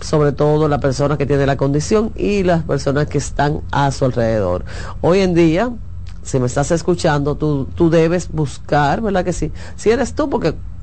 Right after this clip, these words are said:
pudiera ser cualquiera de nosotros que tiene esa condición, tiene ese, esas características,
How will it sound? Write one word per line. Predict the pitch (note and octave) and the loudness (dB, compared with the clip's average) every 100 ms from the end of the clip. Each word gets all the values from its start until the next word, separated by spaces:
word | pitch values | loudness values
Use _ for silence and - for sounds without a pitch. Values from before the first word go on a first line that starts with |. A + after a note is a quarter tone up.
| - - | -8 0
pudiera | D#3+ D#3 F#3+ A3 | 2 4 2 2
ser | D#3 D#3 | 0 -2
cualquiera | D3+ C#3 C#3+ C#3 | 0 0 0 0
de | |
nosotros | D3 - C#3+ D3+ | 0 -2 -2 0
que | C#3 | 0
tiene | C#3 D3 | 0 0
esa | C#3+ C#3+ | 0 -2
condición, | - C#3+ D3 D3+ D3+ | 0 0 0 0 0
tiene | C#3+ C#3 | 0 0
ese, | C#3 D#3+ - | 0 -2 -2
esas | C3 D#3+ | -4 0
características, | E3 E3 F3+ E3 - E3 E3+ | 0 0 0 0 -2 -2 -4